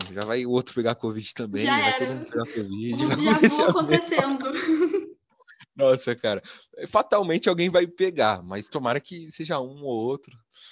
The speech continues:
Speaker 1: Portanto, ah, cara.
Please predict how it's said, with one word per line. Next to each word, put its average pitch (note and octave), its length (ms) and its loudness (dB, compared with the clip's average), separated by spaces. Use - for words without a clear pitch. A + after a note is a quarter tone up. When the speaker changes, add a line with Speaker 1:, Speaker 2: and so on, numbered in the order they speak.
Speaker 1:
Portanto, C3 720 -8
ah, G#2 220 -16
cara. F2 380 -18